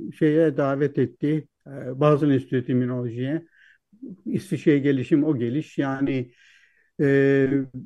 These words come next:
sa-, üç sene kadar, bin dokuz yüz seksene kadar o enstitüde çalıştım. En azından üç dört tane Nobel, üç Nobel aldı ama ben dört Nobel'li tanıdım orada. Arkadaş edindim.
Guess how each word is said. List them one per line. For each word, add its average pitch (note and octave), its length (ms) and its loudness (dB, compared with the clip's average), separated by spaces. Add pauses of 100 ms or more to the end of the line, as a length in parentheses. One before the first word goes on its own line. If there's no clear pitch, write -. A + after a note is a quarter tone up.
(840)
sa-, - 280 -6
üç A#3 240 -2
sene D3+ 260 6
kadar, C#3 360 -2
bin D3+ 140 4
dokuz D3+ 160 2
yüz - 60 -20
seksene F3+ 380 2
kadar D#3 340 0
o E3 320 0
enstitüde E3 440 2
çalıştım. E3 680 -2 (340)
En F3 180 4
azından D#3 500 2
üç - 220 -2
dört F3 220 2
tane D3+ 320 4
Nobel, D3 440 0 (140)
üç A3+ 300 0
Nobel C#3 420 4
aldı A#2+ 300 -4
ama E3 260 0
ben D3 220 0
dört F#3 240 2
Nobel'li D3 440 2
tanıdım A#2+ 460 -6
orada. G#2+ 320 -18 (340)
Arkadaş C#3+ 480 0
edindim. B2 520 -2